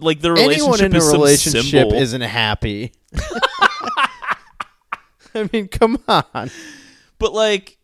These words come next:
Speaker 1: I don't know. It's just, like, it's so weird, like, the way that people carry on about things and the way that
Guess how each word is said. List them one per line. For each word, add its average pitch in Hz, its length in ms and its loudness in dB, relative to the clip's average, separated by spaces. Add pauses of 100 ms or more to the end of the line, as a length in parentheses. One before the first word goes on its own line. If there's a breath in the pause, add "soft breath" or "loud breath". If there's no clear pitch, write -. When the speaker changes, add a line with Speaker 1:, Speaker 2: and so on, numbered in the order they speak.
Speaker 1:
I 214 100 -2
don't 254 140 -2
know. 214 200 0
It's 156 140 -4
just, 196 180 -12
like, 160 460 -8 (500)
it's - 160 -8
so 220 220 -6
weird, 147 760 -8
like, 101 240 -14
the 113 100 -12
way 117 140 -10
that 98 140 -16
people - 280 -8
carry 131 400 -10
on 113 240 -10
about 90 280 -14
things 90 240 -18
and 90 100 -20
the 90 60 -20
way 113 160 -14
that 117 140 -16